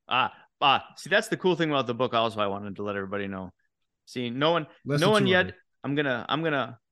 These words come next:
Speaker 1: I'm gonna, I'm gonna clue every, everybody in here. You're, you're the, uh, I said at one podcast, I'm going to, uh, release this, and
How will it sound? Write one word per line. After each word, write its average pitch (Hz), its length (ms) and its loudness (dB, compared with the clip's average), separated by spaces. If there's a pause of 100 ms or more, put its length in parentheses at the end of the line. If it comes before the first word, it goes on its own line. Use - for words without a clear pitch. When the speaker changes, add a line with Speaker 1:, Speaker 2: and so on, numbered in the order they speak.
Speaker 1:
I'm 131 120 -2
gonna, 127 140 -2
I'm 117 120 -2
gonna 117 120 -2
clue 151 280 0
every, 123 460 0
everybody 107 400 -2
in 104 120 -6
here. 98 160 -6
You're, 104 220 -4
you're 113 320 -4
the, 120 240 -4
uh, 107 260 0 (500)
I 120 80 -4
said 180 200 2
at 160 100 4
one 147 240 0
podcast, 120 720 -2
I'm 107 120 -6
going 117 540 -4
to, 110 280 -4
uh, 98 140 -4
release 107 560 -10
this, - 340 -12
and 98 160 -12